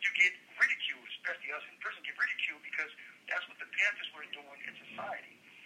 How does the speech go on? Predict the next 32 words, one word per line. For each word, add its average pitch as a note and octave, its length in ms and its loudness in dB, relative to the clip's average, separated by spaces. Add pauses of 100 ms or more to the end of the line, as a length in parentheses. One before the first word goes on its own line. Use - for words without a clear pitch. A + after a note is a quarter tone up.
(140)
you C#3+ 160 0
know? E3 160 -2 (400)
So F#3+ 400 -4 (320)
behind G#3 440 0
the E3+ 120 -10
wall, G3 400 -6
we G3 80 -2
were F3+ 160 -10
able F3 320 2 (160)
to, - 20 -18 (720)
when, F3+ 160 -6
once - 160 -2
we A3 160 -2
got E3 100 4
out E3+ 140 0
the - 120 4 (100)
shu, F#3 180 0
we - 80 2
were F3 240 -6
able E3+ 240 2
to - 180 -6 (220)
get F3+ 80 4
on F3+ 160 0
these - 240 0
yards - 400 0
now B2+ 340 -4 (460)
and - 40 6 (120)
implement - 400 -4
these - 240 -8
programs D3 560 -6 (320)
with D3+ 160 -8
an - 120 -6